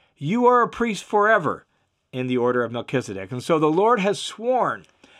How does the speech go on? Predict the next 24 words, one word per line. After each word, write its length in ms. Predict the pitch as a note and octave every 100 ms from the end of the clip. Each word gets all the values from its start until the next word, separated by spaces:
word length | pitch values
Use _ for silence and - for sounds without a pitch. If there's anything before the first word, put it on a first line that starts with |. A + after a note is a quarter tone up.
| _
and 240 | D#3 D#3 D#3+
will 240 | A3 B3
not 280 | A#3+ A#3 -
change 480 | - G3 G#3 G#3 D#3+
his 180 | F#3 E3
mind. 280 | F3 A2+ B2
This 240 | G#3 A#3
is 140 | B3 G#3+
an 160 | G#3 -
oath. 440 | G3 G3 - _ _ - - _
That's 360 | C3 F3 B3 -
how 180 | A3 G#3+
strongly 580 | - A3 G3 G3 F#3 D3+
God 520 | C3 E3 E3+ F3 D3+ - _ - B2
guaranteed 880 | E3+ G3+ A3+ G3+ C#3+ - A#3 D3+
that 120 | D3
he'd 220 | C#3 D3+ B2
bring 300 | E3+ G3+ G3+
in 200 | E3+ E3
a 180 | D3+ D3+
new 540 | D#3+ F3+ B3 C#4+ D4
and 200 | G#3 F#3+
better 240 | F3+ E3+
priesthood, 640 | C#3+ - D3+ C#3 - C#3